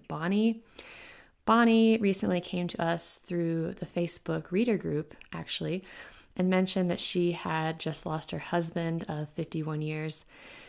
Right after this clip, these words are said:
and she said that reading was helping her get through this horrible time of grief. Then we had another member of the group comment that she was also grieving through reading. Um,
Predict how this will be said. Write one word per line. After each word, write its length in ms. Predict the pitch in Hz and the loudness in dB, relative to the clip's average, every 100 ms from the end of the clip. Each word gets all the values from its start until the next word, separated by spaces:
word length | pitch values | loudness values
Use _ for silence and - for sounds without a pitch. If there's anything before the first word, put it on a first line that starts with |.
| - _ _ | -20 _ _
and 120 | 190 | 2
she 100 | 185 | 2
said 220 | 202 196 180 | 4 2 2
that 160 | 180 | 2
reading 520 | 196 233 190 165 165 | 4 6 6 2 0
was 180 | 170 165 | -2 -2
helping 360 | - 175 170 160 | -2 0 0 -2
her 460 | - 156 156 156 - _ _ _ _ _ - | -4 -4 -4 -6 -10 _ _ _ _ _ -2
get 260 | 165 - | -2 -2
through 440 | 170 151 151 160 - _ | -4 -2 -2 -4 -10 _
this 380 | - 160 - - - _ - | -6 -4 -4 -6 -12 _ -20
horrible 420 | - 165 156 151 | -2 0 0 -2
time 340 | - 147 143 | -4 -4 -4
of 140 | 147 - | -6 -4
grief. 360 | 156 - - - _ _ _ _ _ _ - _ _ _ | -6 -6 -10 -20 _ _ _ _ _ _ -18 _ _ _
Then 120 | 214 | 4
we 100 | 220 | 4
had 120 | 190 175 | 4 4
another 300 | 185 226 196 | 4 4 4
member 220 | 165 165 | 2 0
of 120 | 160 | 0
the 80 | 151 | -2
group 220 | 156 156 | -2 -4
comment 440 | - 151 156 156 - - - - - - | -4 -2 -2 -2 -6 -14 -16 -16 -18 -4
that 140 | - 196 | 0 2
she 160 | 196 | 4
was 200 | 180 175 | 4 2
also 600 | - 185 208 - 156 147 151 - - - | 2 0 0 0 0 0 -4 -12 -20 -2
grieving 560 | 175 170 160 151 156 - | 4 4 4 0 -2 -4
through 200 | 160 147 | -4 0
reading. 480 | 151 147 151 156 - _ - 165 | 0 0 -2 -6 -10 _ -16 -10
Um, 340 | 151 147 | -8 -8